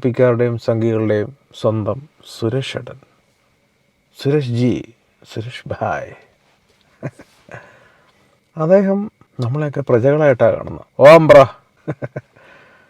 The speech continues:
രാജാവല്ലേ? രാജാവിന് പിന്നെ സ്വന്തം ജനതയെ പ്രജയായിട്ടല്ലാതെ പിന്നെ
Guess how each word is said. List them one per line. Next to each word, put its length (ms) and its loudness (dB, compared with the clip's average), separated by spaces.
രാജാവല്ലേ? 580 4
രാജാവിന് 540 -4
പിന്നെ 260 -4
സ്വന്തം 300 0
ജനതയെ 420 2
പ്രജയായിട്ടല്ലാതെ 840 4
പിന്നെ 180 -2